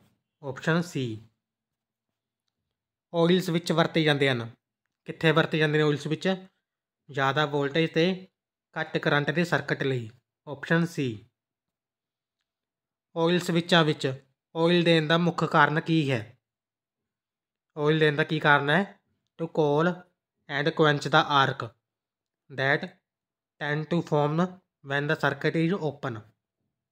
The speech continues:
ਵੀ ਆਰਕ ਨੂੰ ਕੋਲ ਤੇ ਕੁਐਂਚ ਦੇਣ, ਦੇਣ ਦੇ ਲਈ ਵਰਤੇ ਜਾਂਦੇ ਨੇ,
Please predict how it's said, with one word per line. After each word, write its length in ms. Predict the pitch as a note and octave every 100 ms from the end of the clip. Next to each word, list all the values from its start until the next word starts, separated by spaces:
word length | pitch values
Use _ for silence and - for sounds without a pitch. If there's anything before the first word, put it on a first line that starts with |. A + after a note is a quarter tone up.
| _ _ _ _ _ _ _ _ _ _ _ _ C#3+
ਵੀ 120 | D#3+
ਆਰਕ 320 | D3+ D3 D#3+
ਨੂੰ 140 | E3+
ਕੋਲ 320 | E3+ D#3+ D3+ E3
ਤੇ 160 | F#3
ਕੁਐਂਚ 340 | F#3 D#3+ D3 D3
ਦੇਣ, 260 | D3+ C#3+
ਦੇਣ 340 | C#3+ D3 D3 D3
ਦੇ 60 |
ਲਈ 80 | D3+
ਵਰਤੇ 280 | D3 C#3 D3
ਜਾਂਦੇ 220 | C3+ B2+
ਨੇ, 280 | D3 F#3